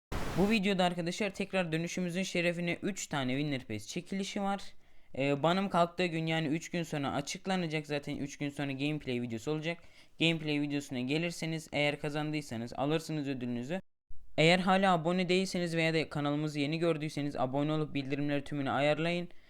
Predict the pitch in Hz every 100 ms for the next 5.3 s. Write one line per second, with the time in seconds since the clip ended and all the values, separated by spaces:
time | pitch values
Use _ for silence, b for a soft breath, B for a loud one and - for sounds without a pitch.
0 | b - 170 175 165 165 165 170 165 151
1 | 156 160 160 143 143 143 147 151 139 143
2 | 139 139 139 147 147 143 143 139 - 135
3 | 131 120 127 - - 135 135 127 - 123
4 | 131 139 127 123 135 135 117 107 104 98
5 | 98 98 165